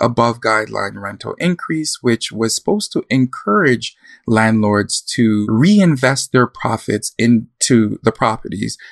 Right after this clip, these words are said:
into, one, extending the life of the property itself and to improve the quality of living. But I think one of the things that the government, n-,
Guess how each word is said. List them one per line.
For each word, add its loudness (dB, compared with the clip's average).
into, 2
one, 2
extending 2
the 4
life -4
of 0
the 0
property -4
itself 2
and 0
to 2
improve 2
the 4
quality 0
of -2
living. -2
But 4
I 4
think 4
one -2
of -4
the -2
things -2
that -8
the -2
government, 2
n-, 0